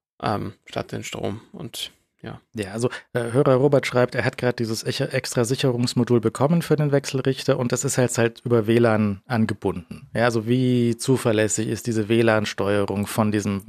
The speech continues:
Speaker 2: Relais extern wirklich? Kannst du da jetzt einfach mit einem Jammer durch die Straße gehen und klick, klick, klick den Leuten ihre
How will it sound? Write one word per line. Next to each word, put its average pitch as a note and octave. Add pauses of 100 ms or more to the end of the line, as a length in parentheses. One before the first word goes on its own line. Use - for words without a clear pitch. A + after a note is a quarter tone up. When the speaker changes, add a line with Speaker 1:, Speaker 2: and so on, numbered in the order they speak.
Speaker 2:
Relais G#2
extern G2
wirklich? - (760)
Kannst B2
du B2
da A2
jetzt A2
einfach A2+
mit A2+
einem G#2
Jammer A#2
durch A2+
die A2+
Straße -
gehen G#2+
und G#2
klick, -
klick, -
klick -
den B2+
Leuten A2
ihre A2+